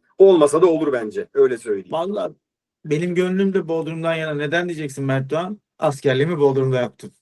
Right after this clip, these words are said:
Speaker 2: Tatile de çok gidiyorum. İşimiz gereği biliyorsun oralara. <laughs> Benim şansım askerlik falan Bodrum'daydı yani. Düşün o derece.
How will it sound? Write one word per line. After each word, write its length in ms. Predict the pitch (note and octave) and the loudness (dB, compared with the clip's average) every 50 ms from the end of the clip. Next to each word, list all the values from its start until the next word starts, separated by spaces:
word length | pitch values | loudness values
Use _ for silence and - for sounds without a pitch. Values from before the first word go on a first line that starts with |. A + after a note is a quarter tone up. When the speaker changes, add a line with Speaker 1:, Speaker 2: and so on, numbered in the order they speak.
| _ _ _ _ - _ _ | _ _ _ _ -20 _ _
Speaker 2:
Tatile 420 | - D#3+ D3+ D#3 D3+ E3+ D#3+ F3 - | 2 4 4 4 4 4 2 2 2
de 80 | C3+ | 0
çok 280 | C3+ - F#3 D#3 C3 - | 0 0 0 0 0 -2
gidiyorum. 360 | C3+ B2+ C3 B2+ A#2+ C3 C3 | -2 0 0 0 0 0 -4
İşimiz 320 | C3+ C3 D3 C#3+ C#3 A#2+ A#2 | -6 -6 -6 -6 -6 -4 -2
gereği 280 | A#2+ A#2 A#2 A#2 A#2+ | -2 0 0 0 -2
biliyorsun 380 | C3+ C#3 C#3+ C3 A#2+ - C#3+ D3 | 0 0 -2 -2 -2 -4 -4 2
oralara. 520 | D3 C#3 C3 C3+ F#3 F#3 D#3 C#3+ A3+ - - - - | 2 2 4 4 2 2 2 2 0 -2 -2 -6 -10
<laughs> 160 | - - G#3+ - | -12 -10 0 4
Benim 220 | E3+ F#3 G3+ G3 | 6 8 8 8
şansım 420 | - G#3 F#3 E3+ - - G#3 A#3+ | 6 4 4 4 2 2 2 4
askerlik 500 | A3+ F3+ F3 - - F#3 F3 F3+ F#3+ E3 | 4 4 2 2 2 2 4 4 2 0
falan 280 | D#3+ F#3 G3+ A3 A3+ F#3+ | 0 2 2 2 2 2
Bodrum'daydı 540 | F3+ F3+ E3+ F3 D#3 C#3+ C3+ C3+ C3 B2 B2+ | -2 -2 -2 -2 -4 -2 -2 -2 -2 -2 -2
yani. 300 | C3 C3+ D#3+ F#3+ F#3+ E3+ | -4 -4 -4 -8 -10 -14
Düşün 200 | D#3 D#3 D#3+ D#3 | -14 -16 -8 -6
o 160 | C#3+ C3+ C3 | -6 -4 -4
derece. 380 | C3 A#2 A2+ G#2 G2 G#2+ G#2 | -6 -6 -8 -10 -12 -16 -18